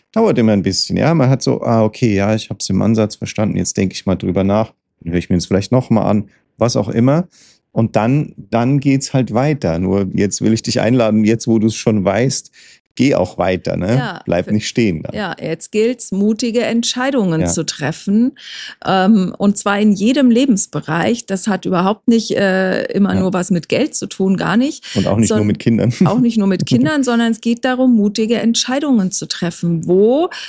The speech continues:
Speaker 2: erträgst du und dich zu fragen? Und vielleicht ist das, äh, jetzt einfach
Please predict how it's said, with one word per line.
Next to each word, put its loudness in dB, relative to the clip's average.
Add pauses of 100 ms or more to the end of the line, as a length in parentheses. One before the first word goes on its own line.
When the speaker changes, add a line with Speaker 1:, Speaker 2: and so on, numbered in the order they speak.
(160)
Speaker 2:
erträgst -2
du -2
und 0
dich -2
zu -4
fragen? -2
Und -2
vielleicht -2
ist -2
das, -2 (380)
äh, 0 (1040)
jetzt -2
einfach -2